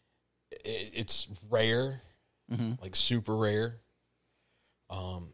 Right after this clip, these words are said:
Speaker 1: only available certain times of the year.
Speaker 2: Okay.
Speaker 1: Uh,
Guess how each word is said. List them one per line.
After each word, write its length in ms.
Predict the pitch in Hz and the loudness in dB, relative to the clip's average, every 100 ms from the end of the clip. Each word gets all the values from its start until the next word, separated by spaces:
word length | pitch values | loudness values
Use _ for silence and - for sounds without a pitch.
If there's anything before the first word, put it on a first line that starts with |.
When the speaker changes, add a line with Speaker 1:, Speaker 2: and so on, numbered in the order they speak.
| - | -10
Speaker 1:
only 220 | 107 104 | -4 -4
available 420 | 98 107 110 98 | -2 -2 -2 0
certain 400 | - 117 107 104 | 2 2 2 -2
times 380 | - 101 104 104 | -6 -4 -4 -4
of 80 | 104 | -4
the 80 | |
year. 500 | 98 95 95 95 127 147 _ _ _ _ _ _ _ _ | -4 -4 -4 -4 -6 -8 _ _ _ _ _ _ _ _
Speaker 2:
Okay. 300 | 127 117 120 - _ _ - | -4 0 0 -2 _ _ -16
Speaker 1:
Uh, 500 | 92 87 87 85 87 | -12 -12 -12 -14 -16